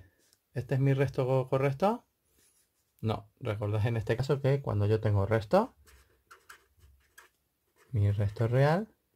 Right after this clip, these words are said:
será el número que me sale, cuatro, entre la unidad seguida de tantos ceros como decimales tenga en el cociente. Como tengo uno, dos y tres decimales, uno, dos y tres, es decir, divido entre mil. Cuatro entre mil, recordamos en este caso,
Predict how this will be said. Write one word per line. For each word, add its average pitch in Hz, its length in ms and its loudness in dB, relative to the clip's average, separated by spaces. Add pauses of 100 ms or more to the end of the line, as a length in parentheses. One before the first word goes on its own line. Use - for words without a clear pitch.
(220)
será 107 580 -2
el 113 140 -4
número 104 280 0
que 117 100 -2
me 113 80 0
sale, 151 280 0
cuatro, 165 460 -4 (580)
entre 127 300 2
la 110 100 0
unidad 113 260 0
seguida 131 340 0
de 110 100 0
tantos 110 340 -2
ceros 147 260 0
como 143 260 0
decimales 120 520 0
tenga 135 380 -2
en 110 140 -2
el 104 80 0
cociente. 107 440 -4
Como 110 220 -8
tengo 120 320 -2
uno, 131 480 0
dos 113 320 -2
y 135 80 0
tres 139 220 2
decimales, 175 560 0 (880)
uno, 120 400 -2 (160)
dos 127 320 -4
y 117 180 -4
tres, 104 260 -2
es 101 80 0
decir, 120 460 0
divido 120 400 -2
entre 110 220 0
mil. 107 240 0 (420)
Cuatro 110 280 2
entre 123 220 2
mil, 180 300 2
recordamos 117 560 -2
en 117 140 -2
este 113 180 -6
caso, 139 760 -2